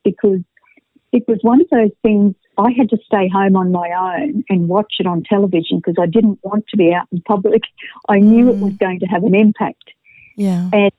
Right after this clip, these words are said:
Speaker 1: to watch it on T V and to see the tears rolling down people's faces, it's the first time they'd actually received that. And it was, it certainly did have the energetics, you know, and the vulnerability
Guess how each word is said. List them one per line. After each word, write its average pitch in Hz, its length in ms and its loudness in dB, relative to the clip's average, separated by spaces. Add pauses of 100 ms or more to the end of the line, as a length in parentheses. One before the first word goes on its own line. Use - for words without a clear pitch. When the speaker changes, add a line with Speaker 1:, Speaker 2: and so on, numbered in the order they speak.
Speaker 1:
to 214 100 0
watch 226 300 0
it 226 80 4
on 208 180 2
T 208 220 0
V 190 200 4
and 185 160 -2
to 190 160 0
see 240 140 4
the 208 120 2 (160)
tears 233 500 2
rolling 202 400 2
down 185 340 -2
people's 185 440 -2 (640)
faces, 208 600 0
it's 190 220 0
the 196 160 0
first 226 200 2 (120)
time 190 240 -6
they'd 175 160 -2
actually 180 420 -2
received 202 720 0 (120)
that. - 240 -6 (560)
And 214 180 2
it 196 120 -2
was, 233 360 2 (420)
it 208 200 0
certainly 247 320 2
did 269 340 2
have 185 220 0
the 190 180 2
energetics, 190 640 -2 (240)
you 214 80 4
know, 180 200 0
and 185 180 2
the 180 60 2
vulnerability 190 880 0